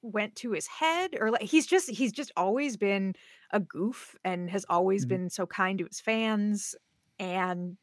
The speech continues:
Speaker 1: doesn't have to be. So he just always seemed, uh, very nice in that respect. I was,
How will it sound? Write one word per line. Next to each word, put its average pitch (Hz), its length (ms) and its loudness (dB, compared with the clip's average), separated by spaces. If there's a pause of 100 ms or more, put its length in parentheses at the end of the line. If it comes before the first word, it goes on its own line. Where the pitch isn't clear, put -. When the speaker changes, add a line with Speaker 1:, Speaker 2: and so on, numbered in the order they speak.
(280)
Speaker 1:
doesn't 196 320 0
have 285 240 2
to 214 100 -8
be. 160 240 -4 (460)
So 196 400 6
he 247 140 -2
just 269 180 -6
always 294 240 0
seemed, 240 400 -2 (100)
uh, 170 240 4
very 185 260 0
nice 165 460 -4
in 175 120 -4
that 165 120 -4
respect. 170 460 -2
I 196 140 4
was, - 440 0